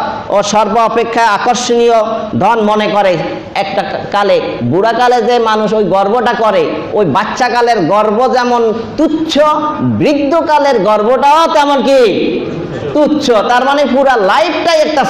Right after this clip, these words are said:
ছলনা, প্রতারণা, ধোঁকা ছাড়া আর কিছুই কি না। তাহলে আমরা কি পাইলাম? দুনিয়ার সম্পর্কে, আহ, বুঝতে পারলাম যে আমাদের জীবনের বিভিন্ন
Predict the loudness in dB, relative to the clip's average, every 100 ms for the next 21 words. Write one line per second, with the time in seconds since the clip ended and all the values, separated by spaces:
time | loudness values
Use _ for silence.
0 | 0 0 2 0 0 -2 0 0 0 0
1 | 0 0 0 0 0 2 0 0 -2 0
2 | 2 2 2 2 2 -2 -4 -8 -10 -8
3 | -2 0 0 0 -4 -8 -8 -2 0 0
4 | 0 -2 0 -2 0 0 2 2 0 -2
5 | -4 -2 0 4 4 2 0 -2 0 0
6 | 0 0 0 -2 -6 -10 -4 -2 0 0
7 | -2 -2 -2 0 2 2 0 0 0 0
8 | 0 0 0 0 0 0 0 0 2 2
9 | 2